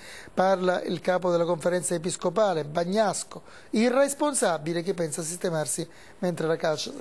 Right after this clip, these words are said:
casa brucia. E Casini e Montezemolo, eh, preparano la lista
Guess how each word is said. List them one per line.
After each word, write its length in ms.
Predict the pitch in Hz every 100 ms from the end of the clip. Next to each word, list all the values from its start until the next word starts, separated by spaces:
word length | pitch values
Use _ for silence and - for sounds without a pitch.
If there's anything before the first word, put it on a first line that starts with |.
| -
casa 280 | 165 -
brucia. 400 | 165 147 135 123
E 60 | 185
Casini 320 | 233 202 196
e 60 | 165
Montezemolo, 760 | 185 208 269 180 175 160 160 - - - - -
eh, 100 | -
preparano 640 | 165 196 165 156 156 156
la 100 | 160
lista 640 | 160 165 143 - - 170